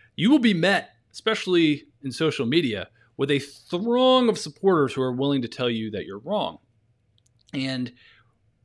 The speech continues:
you can apply this to many other things, you know, Fed interest rate policy, uh, artificially low interest rates, quantitative easing, anything in politics. Uh,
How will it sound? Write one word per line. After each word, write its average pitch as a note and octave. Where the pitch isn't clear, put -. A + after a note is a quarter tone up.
you E3+
can F#3+
apply D#3
this D3+
to C3
many A#2
other A2
things, A2+
you F#2
know, F#2+
Fed A#2
interest A2+
rate F#2+
policy, D2+
uh, E2+
artificially A2+
low A2
interest A2+
rates, F#2
quantitative B2+
easing, G#2+
anything D#3+
in B2
politics. -
Uh, -